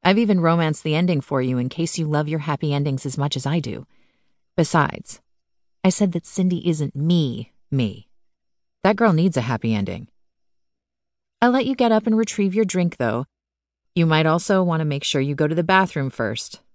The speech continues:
We're gonna be here for a while, and you'll be laughing most of the way through.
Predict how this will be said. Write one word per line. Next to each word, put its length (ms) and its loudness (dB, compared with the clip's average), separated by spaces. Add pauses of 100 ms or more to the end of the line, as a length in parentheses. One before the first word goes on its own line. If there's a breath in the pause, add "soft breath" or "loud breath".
(140)
We're 100 -2
gonna 140 0
be 180 0
here 180 -2
for 160 -6
a 100 -2
while, 440 -6 (500)
and 120 2
you'll 120 2
be 120 4
laughing 380 0
most 280 -4
of 60 -4
the 80 -4
way 140 -4
through. 380 -12